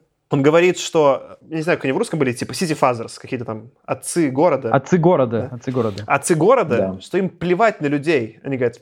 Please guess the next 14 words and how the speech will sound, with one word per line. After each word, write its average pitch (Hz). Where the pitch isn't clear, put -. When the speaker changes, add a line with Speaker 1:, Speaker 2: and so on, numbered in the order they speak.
Speaker 1:
«Всё, 202
что 123
волнует 143
отцов 139
города, 156
это 151
выживание 143
города». 117
Он 139
говорит, 139
только -
поэтому 202
как 139
бы 131